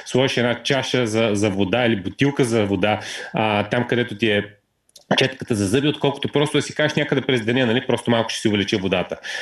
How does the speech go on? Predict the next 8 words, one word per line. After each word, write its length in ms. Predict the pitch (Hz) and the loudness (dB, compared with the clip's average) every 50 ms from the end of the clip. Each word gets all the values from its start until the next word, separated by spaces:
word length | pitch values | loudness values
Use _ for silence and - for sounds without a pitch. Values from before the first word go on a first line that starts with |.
| - - - - | -10 -8 -2 0
Имам, 300 | 139 147 170 185 180 170 - - - 107 | 4 4 4 4 4 0 -2 -4 -2 0
е, 220 | 131 139 131 107 - - | 2 2 2 0 0 2
много 400 | 135 139 147 160 170 175 160 - | 2 4 4 4 4 2 0 -2
така 340 | - 135 - 143 143 139 - | -6 -4 -2 0 0 2 0
осъзнато, 540 | 131 120 - 120 104 120 131 - - - - | 0 0 0 2 2 4 4 2 0 -2 -2
трябва 240 | - 139 147 151 151 | -2 0 2 2 2
да 80 | 143 | 2
видим 260 | 127 143 143 151 147 | 2 2 2 2 2